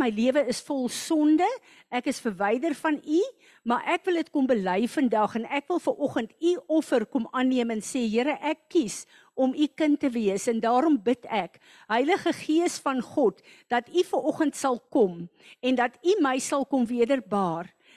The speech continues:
dat ek 'n kind van God kan wees. En daarom wil ek vanoggend kom en ek wil my lewe kom neerlê vir U en ek wil vir U nooi, kom neer,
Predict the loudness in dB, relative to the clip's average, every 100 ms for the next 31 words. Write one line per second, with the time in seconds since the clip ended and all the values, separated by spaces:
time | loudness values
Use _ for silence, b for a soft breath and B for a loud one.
0 | b -2 -2 -6 -4 -4 -4 -8 -4 -2
1 | -2 -6 -14 _ b b _ -4 -4 -2
2 | -2 -2 -6 -6 -6 -8 -12 -14 -16 -20
3 | b b -4 -2 2 4 4 4 2 0
4 | -4 -4 -2 -2 -2 -4 -4 -2 -2 -4
5 | -16 _ _ -4 -4 -4 -2 0 2 0
6 | 0 0 0 2 4 4 4 2 2 0
7 | -2 -2 -4 -4 -6 -8 -8 b b b
8 | -4 -2 -4 0 -2 0 2 4 4 2
9 | 0 -2 -6 _ _ _ -2 0 0 -2
10 | -2